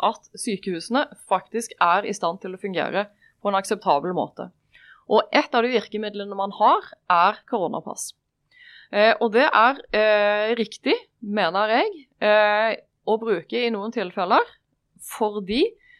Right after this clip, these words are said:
eh, hvis du har en, eh, gruppe mennesker der man enten er fullvaksinerte eller har en, eh, negativ koronatest, så er sannsynligheten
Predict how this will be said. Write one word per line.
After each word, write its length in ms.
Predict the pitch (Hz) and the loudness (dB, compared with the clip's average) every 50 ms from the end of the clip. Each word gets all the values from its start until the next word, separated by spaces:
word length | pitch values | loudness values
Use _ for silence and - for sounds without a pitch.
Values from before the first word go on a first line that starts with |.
| _ _ _ _ _ - | _ _ _ _ _ 0
eh, 220 | 208 220 220 202 214 | 2 2 4 2 2
hvis 180 | 220 214 - | -2 -6 -6
du 100 | - 233 | -6 -8
har 400 | 233 - - 196 196 247 302 320 - - - _ - | -6 -2 0 2 4 4 4 2 -2 -8 -12 _ -4
en, 280 | 196 196 220 226 226 240 - - | -2 -2 -2 -6 -8 -10 -8 -4
eh, 280 | 196 202 202 202 208 | -2 0 0 0 -2
gruppe 280 | 202 220 202 - - 214 | -2 -4 -6 -6 -4 -4
mennesker 460 | 220 185 165 185 - - 247 320 403 370 285 | -2 -2 -2 -4 -4 -2 0 0 -2 -2 -2
der 180 | 220 185 180 185 | 0 0 2 2
man 200 | 208 240 254 - - | 2 -2 -2 0 0
enten 500 | 214 190 160 - _ - 226 254 277 277 - | 0 0 0 -2 _ -2 -2 -2 -2 -2 -2
er 240 | 170 180 185 226 254 | 0 2 2 2 2
fullvaksinerte 920 | - - 220 185 170 170 175 180 - 202 185 175 180 - - - 277 339 359 277 - _ - | 0 -2 -4 -4 -2 -4 -4 -6 -6 -8 -6 -8 -8 -6 -2 0 0 0 0 -4 -16 _ -4
eller 260 | - 170 156 165 185 196 | -4 -2 0 0 0 2
har 240 | 196 175 165 170 180 | 2 2 2 0 -2
en, 200 | 185 185 185 180 | -4 -6 -4 -4
eh, 120 | 185 180 180 | -4 -4 -2
negativ 520 | 180 170 156 165 175 - - 185 175 170 180 180 180 | -2 -2 -2 -4 -6 -8 -8 -8 -8 -6 -8 -8 -8
koronatest, 600 | - 202 185 160 151 156 170 240 285 381 - _ _ _ _ _ _ - - - - - - - | -6 -4 -4 -4 -4 -4 -2 -2 -2 -2 -4 _ _ _ _ _ _ -20 -20 -20 -20 -20 -12 -6
så 120 | - 240 - | 0 2 4
er 160 | - 208 214 | 4 4 2
sannsynligheten 1200 | 208 277 269 - - - - 226 185 165 160 170 175 185 185 165 180 - - 269 349 403 349 | 2 0 0 0 0 0 0 0 0 0 0 -2 -2 -2 0 -2 -2 -2 -2 -2 -2 -4 -6